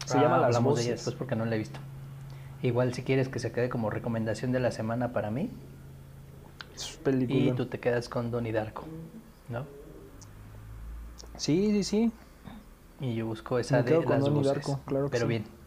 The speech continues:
Speaker 2: <clears throat> no nos desviemos. Otra que se viene y que también es un clásico que tengo por acá
Speaker 1: Ujú.
Speaker 2: es Matrix.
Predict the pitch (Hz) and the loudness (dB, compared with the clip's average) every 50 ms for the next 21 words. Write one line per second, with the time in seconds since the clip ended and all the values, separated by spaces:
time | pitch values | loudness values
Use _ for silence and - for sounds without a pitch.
0 | - - 143 139 131 139 143 139 135 123 113 113 110 107 104 101 104 101 - - | -4 -2 0 2 2 2 2 0 0 0 0 -2 0 0 -2 -2 -2 -6 -12 -14
1 | - - - - - - - - - - - - - - - - - - - - | -16 -18 -20 -20 -20 -20 -20 -20 -20 -20 -20 -20 -20 -20 -20 -20 -20 -20 -20 -20
2 | - - - - - - - - 160 160 160 - 143 127 131 127 123 - 127 120 | -20 -20 -20 -20 -20 -8 2 4 4 4 4 4 2 2 2 0 -2 0 -2 0
3 | 120 120 127 127 123 - 113 - - 113 113 110 113 117 117 110 110 110 - - | 0 0 0 -2 -2 -4 -6 -4 -4 -4 -4 -2 -2 -2 0 -2 -2 -4 -4 -4
4 | 120 117 110 - - 123 120 117 - - 127 131 - 143 156 175 - - - - | -4 -4 -4 -4 -2 -2 -2 0 0 -4 -4 -4 -2 -6 -6 -6 -8 -14 -16 -10
5 | - 151 - - - 160 143 123 113 113 - - 135 127 123 - - 131 127 139 | -10 -10 -8 -6 -6 -4 -4 -4 -4 -6 -6 -6 -4 -4 -4 0 2 2 4 4
6 | 143 131 - - - - - - - - - - - 143 131 131 131 120 - - | 2 0 -2 -6 -12 -12 -14 -14 -16 -18 -20 -14 -6 -4 -2 -2 -2 -2 -4 -6
7 | 113 110 - - - - - - | -8 -8 -8 -10 -12 -12 -14 -14